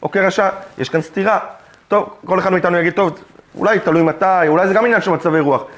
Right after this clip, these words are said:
יום אחד אני אהיה צדיק, אני אגיד, אני הולך לפי המשנה הזאת, יום אחד אני ארגיש את עצמי רשע, אני הולך לפי המשנה הזאת".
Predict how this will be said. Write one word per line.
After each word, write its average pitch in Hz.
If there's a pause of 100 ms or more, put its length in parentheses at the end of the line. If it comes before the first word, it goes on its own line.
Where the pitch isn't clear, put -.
(140)
יום 180
אחד 196
אני 175
אהיה 180
צדיק, 180
אני 160
אגיד, 160
אני 160
הולך 160
לפי 170
המשנה 147
הזאת, 208 (320)
יום 160
אחד 180
אני 170
ארגיש 165
את -
עצמי 175
רשע, 160
אני 175
הולך 151
לפי 175
המשנה 165
הזאת". 185